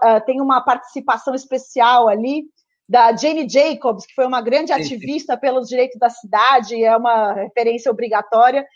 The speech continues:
Speaker 1: e ela part-, aparece em dois, em dois episódios diferentes, muito interessantes. Ah, e aí, filmes, eh, eu falei pra ela que o único filme novo que eu recomendo, que eu assisti, assim, eh,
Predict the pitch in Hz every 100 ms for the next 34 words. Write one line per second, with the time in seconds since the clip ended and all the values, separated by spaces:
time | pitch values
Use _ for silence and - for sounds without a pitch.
0 | _ - 247 240 262 262 254 254 240 269
1 | 262 285 320 247 247 277 311 269 262 -
2 | _ 226 226 262 277 277 233 233 226 233
3 | 202 - 220 240 240 233 277 269 269 262
4 | 247 208 170 - _ _ _ _ _ 208
5 | 220 220 254 285 320 - 349 440 453 453
6 | - 254 240 254 254 269 247 262 262 294
7 | 370 403 403 370 320 311 277 285 285 269
8 | 269 254 - 247 240 240 220 254 233 226
9 | 214 - 254 220 214 269 320 277 220 180
10 | 180